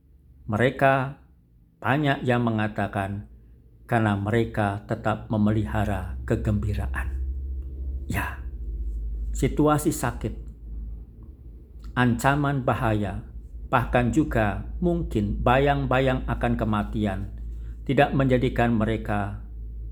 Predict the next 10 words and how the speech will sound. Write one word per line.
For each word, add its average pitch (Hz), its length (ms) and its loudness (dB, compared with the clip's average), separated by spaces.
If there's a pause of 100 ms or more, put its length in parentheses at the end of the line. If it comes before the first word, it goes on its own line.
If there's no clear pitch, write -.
(200)
lalu 107 480 2 (480)
menjadi 107 320 2
surut, 113 360 -2 (920)
namun 110 320 2
tetap - 320 0
memelihara 107 880 0 (160)
kegembiraan. 101 960 -2 (1500)
Saudari 156 480 4
dan 151 160 2
saudara 92 560 -4